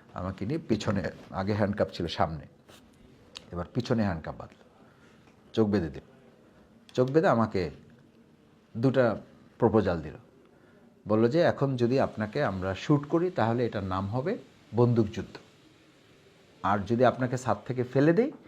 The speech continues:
তাহলে হবে আপনি পালাতে গিয়ে ঝাঁপ দিয়ে মারা গেছেন।" আপনি দুইটার মধ্যে কোনটা আপনার কাছে পছন্দ হয়? আপনি বলেন যে, মানে, একটা স্বাভাবিক মানুষের, আমি, মানে,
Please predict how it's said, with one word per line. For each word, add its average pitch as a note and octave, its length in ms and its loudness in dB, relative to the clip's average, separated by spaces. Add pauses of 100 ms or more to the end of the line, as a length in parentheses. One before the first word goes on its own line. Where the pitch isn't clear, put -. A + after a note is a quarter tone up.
(300)
তাহলে C#3+ 340 6
হবে D3 260 0
আপনি C3+ 320 -4
পালাতে B2 440 2
গিয়ে F3+ 280 -2 (960)
ঝাঁপ G#2 280 0
দিয়ে F#3 220 0 (1040)
মারা F#2 240 -2
গেছেন।" - 440 -14 (520)
আপনি A2 280 -4
দুইটার D3 480 6
মধ্যে D#3 220 2
কোনটা F3 420 2
আপনার A2 260 -2
কাছে - 280 -12 (1000)
পছন্দ D#2+ 340 -10
হয়? D2+ 200 -10 (1400)
আপনি F#2+ 380 -10 (100)
বলেন F#2 380 -2
যে, E2+ 240 -8
মানে, E2+ 300 -6 (640)
একটা - 160 -20
স্বাভাবিক E3 560 4
মানুষের, G#2 380 -2 (220)
আমি, D3 300 -2
মানে, C#3+ 280 0